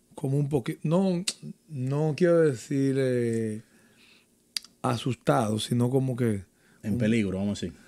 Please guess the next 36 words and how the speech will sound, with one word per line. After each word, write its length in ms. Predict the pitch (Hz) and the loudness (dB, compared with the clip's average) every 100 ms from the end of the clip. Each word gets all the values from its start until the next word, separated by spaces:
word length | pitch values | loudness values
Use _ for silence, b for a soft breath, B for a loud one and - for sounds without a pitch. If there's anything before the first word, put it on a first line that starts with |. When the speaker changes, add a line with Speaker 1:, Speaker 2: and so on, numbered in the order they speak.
| b b b - | b b b -2
Speaker 1:
No, 160 | 139 175 | 2 4
no, 160 | 185 | 2
no 120 | 139 147 | 2 0
en 80 | |
peligro, 460 | 143 156 156 139 123 | 2 2 2 0 0
como 280 | 120 120 110 | -2 -4 -2
que... 600 | 117 110 104 104 101 92 - b b b _ _ b b b b | -2 -2 -4 -6 -8 -12 -18 b b b _ _ b b b b
Como 280 | - 147 147 | -2 2 6
pensativo, 760 | 160 156 156 131 160 131 110 107 | 6 6 4 4 6 6 4 -2
porque 260 | 120 117 | -2 0
yo, 140 | 117 131 127 - | 2 0 -2 -10
yo 420 | 160 131 131 139 | -4 0 2 2
diferencio 540 | 143 127 131 135 135 127 | 2 2 2 4 2 0
mucho 440 | 131 127 - 117 | 0 -4 -4 -4
cuando 200 | 117 113 | -2 -2
yo 60 | 120 | 0
estoy 160 | 131 | 2
bateando 600 | 131 123 139 156 165 151 | 0 0 -2 -2 -2 0
y 40 | 131 | -2
la 100 | 123 | -2
Speaker 2:
Sí. 60 | 120 | -4
Speaker 1:
defensa. 480 | - 123 117 101 - b b b b b b b _ _ - - | -4 -6 -6 -10 -20 b b b b b b b _ _ -20 -8
Obviamente 460 | 113 107 113 110 | -6 -2 -4 -4
que 60 | 104 | -4
lo 80 | 101 | -6
he 40 | |
aprendido, 680 | 110 117 113 120 113 123 165 | -4 -4 -2 -2 -2 -4 -6
porque 360 | 113 104 104 101 | -8 -12 -16 -14
eso 160 | 113 | -8
no 160 | 113 110 | -4 -4
es 60 | 110 | -4
tampoco 440 | 107 101 117 117 | -4 -2 -2 -2
tan, 240 | 120 117 107 | -2 -2 -2
tan 180 | 117 | -2
fácil 320 | 104 123 120 120 | 0 -2 -2 -4
así. 340 | 104 127 117 | -4 -4 -6